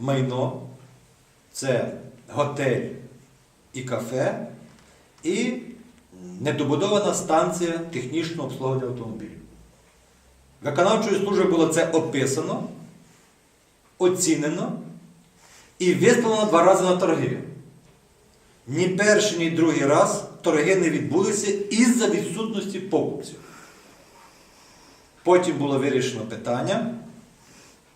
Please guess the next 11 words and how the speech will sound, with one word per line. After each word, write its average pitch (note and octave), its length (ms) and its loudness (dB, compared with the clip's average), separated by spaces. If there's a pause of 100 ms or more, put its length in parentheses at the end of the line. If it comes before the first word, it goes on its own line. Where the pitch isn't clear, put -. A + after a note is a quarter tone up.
(560)
щодо - 500 2 (2250)
передачі C3 640 0 (400)
даного A#2+ 440 0
майна A#2 520 -2 (720)
стягувачу, D#3 680 2 (400)
регіональному C#3 520 2
відділенню G3 520 -4 (1160)
в - 80 -20
користь E3+ 340 4
обласної B2 400 -6
ради. - 280 -10